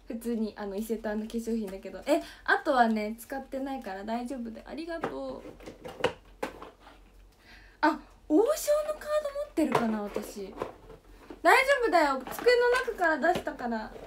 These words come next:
え、ありがとう。そんな、そんな心配 <laughs> してくれるなんて。ありがとうございます。うん、ハニーズは、なんか、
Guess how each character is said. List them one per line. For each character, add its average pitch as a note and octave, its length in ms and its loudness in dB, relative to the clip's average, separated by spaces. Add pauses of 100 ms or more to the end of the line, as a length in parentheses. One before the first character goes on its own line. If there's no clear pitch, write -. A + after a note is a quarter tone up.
(140)
え、 C4 100 -8
あ C#4+ 120 -2
り F4 120 0
が A4 160 2
と D4 180 -2
う。 D4 80 -4
そ D4 120 -4
ん D4 40 -2
な、 D4+ 160 0 (720)
そ - 140 -12
ん D4+ 120 -4
な D#4+ 80 -4
心 D4+ 240 -6
配 D4+ 240 -4 (640)
<laughs> G#4 1000 -4
し - 100 -18
て D4+ 120 -6
く C#4 160 -10
れ C#4 120 -10
る C#4 220 -10
な B3 140 -2
ん A#3 100 -2
て。 G3+ 140 -10
あ A#3 60 -4 (1700)
り B3 120 -8
が B3+ 120 -12
と A#3 140 -12
う G#3+ 120 -12
ご G#3+ 60 -14
ざ A3+ 100 -8
い A3+ 60 -6
ま B3 180 -4
す。 A3+ 300 -14 (1600)
う C4+ 40 2
ん、 C#4 220 12
ハ D#4 100 10
ニ G4 260 12
ー C4 40 2
ズ C4 60 -2
は、 A#3+ 420 4 (800)
な A#3 100 2
ん A3+ 80 0
か、 F#3+ 180 -4